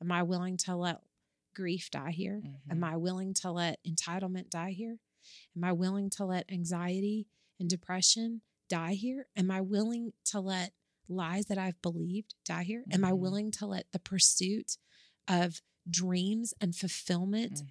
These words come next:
Speaker 1: and, and wanting to feel seen and validated and my ego stroked, am I willing to die to that
Speaker 2: Yeah.
Speaker 1: in order for God to actually step in and do something that's greater?" And I have.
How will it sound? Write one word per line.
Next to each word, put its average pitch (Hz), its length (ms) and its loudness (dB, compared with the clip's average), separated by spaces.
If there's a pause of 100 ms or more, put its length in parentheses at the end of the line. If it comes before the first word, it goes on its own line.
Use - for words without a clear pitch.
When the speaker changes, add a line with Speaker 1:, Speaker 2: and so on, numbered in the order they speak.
Speaker 1:
and, 165 240 4 (300)
and 170 260 6
wanting 208 400 2
to - 140 4
feel 185 220 -2
seen 208 560 0
and 165 160 0
validated 208 680 2
and 156 120 -2
my 156 140 -4 (140)
ego 208 360 4
stroked, 185 760 2 (200)
am 175 120 -4
I 190 100 -2
willing 180 340 -2
to 202 100 -6
die 160 260 -4
to 190 240 -12
that 220 220 -8
Speaker 2:
Yeah. 135 220 -6 (380)
Speaker 1:
in 190 200 4
order 190 260 2
for - 320 -12
God 175 300 0
to 180 120 -6
actually 170 280 0
step - 320 0
in 170 120 -2
and 175 160 -6
do 175 120 0
something 165 400 0
that's 165 240 -6
greater?" 160 420 -2 (560)
And 202 240 6 (1400)
I 196 140 6
have. 202 400 0